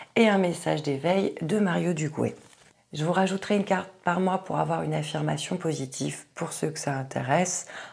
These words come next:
On fera un point litho et puis on finira par les fleurs de bac pour vous aider émotionnellement, mais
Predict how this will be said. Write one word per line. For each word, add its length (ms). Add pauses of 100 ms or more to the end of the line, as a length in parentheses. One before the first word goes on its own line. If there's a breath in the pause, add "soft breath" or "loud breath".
On 120
fera 260
un 60
point 220
litho 360
et 60
puis 180
on 60
finira 380
par 200
les 160
fleurs 320
de 140
bac 380 (440 loud breath)
pour 160
vous 260
aider 200
émotionnellement, 840
mais 220